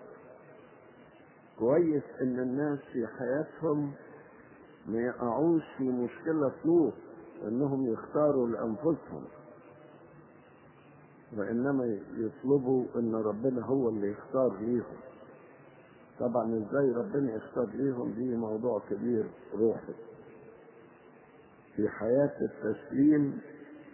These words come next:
الإنسان لا يختار لنفسه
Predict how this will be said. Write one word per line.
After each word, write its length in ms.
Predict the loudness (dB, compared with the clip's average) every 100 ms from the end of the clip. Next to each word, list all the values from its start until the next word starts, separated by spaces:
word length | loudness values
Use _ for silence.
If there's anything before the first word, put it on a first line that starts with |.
| -14 -8
الإنسان 720 | -6 -2 -4 0 2 4 4
لا 120 | 6 4 2
يختار 440 | -2 2 4 4
لنفسه 760 | 4 4 2 0 0 2 2